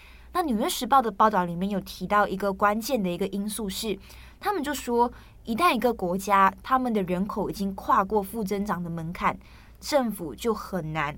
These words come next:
或者是几乎没有办法扭转这个局面了。而且呢，随着一个国家的人口结构，它变得越来越头重脚轻，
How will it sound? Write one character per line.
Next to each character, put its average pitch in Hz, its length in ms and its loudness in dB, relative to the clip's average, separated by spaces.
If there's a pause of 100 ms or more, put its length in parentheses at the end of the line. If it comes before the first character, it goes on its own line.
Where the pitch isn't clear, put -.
或 254 100 -2
者 214 80 -2
是 190 140 -4
几 226 240 -6
乎 233 220 -4
没 196 240 2
有 302 120 0
办 214 300 4
法 175 160 2
扭 170 240 -4
转 196 260 -2
这 214 240 -2
个 196 140 0
局 180 320 -8
面 180 260 0
了。 110 220 -6 (800)
而 254 140 2
且 294 220 -2
呢， 185 240 0
随 226 180 -8
着 240 160 2
一 - 20 2
个 247 140 2
国 190 220 0
家 220 160 0
的 208 100 2
人 185 160 0
口 - 180 -6
结 - 260 -8
构， 220 300 -2
它 - 140 -6
变 233 180 -2
得 214 80 0
越 214 140 0
来 196 160 4
越 202 160 0
头 190 240 -6
重 202 220 -4
脚 190 180 -6
轻， - 320 -12